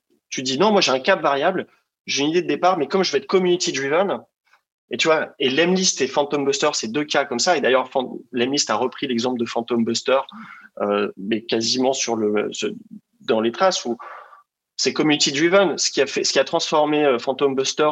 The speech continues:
d'un outil dev for dev, développé par les devs pour les devs,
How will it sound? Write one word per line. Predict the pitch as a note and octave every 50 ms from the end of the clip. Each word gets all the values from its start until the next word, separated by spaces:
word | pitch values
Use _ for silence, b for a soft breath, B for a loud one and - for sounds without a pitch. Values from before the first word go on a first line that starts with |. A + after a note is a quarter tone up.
| D3 D3
d'un | C3 B2 B2+
outil | C3 C3 B2+ - - - D#3+ D3+ C3 B2 - _
dev | B2 B2+ D#3+ E3 E3+ E3+
for | E3+ - - - D#3+ D3 C#3+
dev, | C#3+ D3 D3+ D3+ C#3+ B2+ A2+ G2 - _ _ _ _ _ _ _ -
développé | C3+ D#3 D3 E3+ E3+ F3+ F3+ F3
par | E3+ D#3 D3+
les | D3+ D3
devs | D#3 D3+ - _
pour | D3 C#3+
les | C3 C#3
devs, | C3 C#3+ E3 G3 F#3 C#3+ A#2 -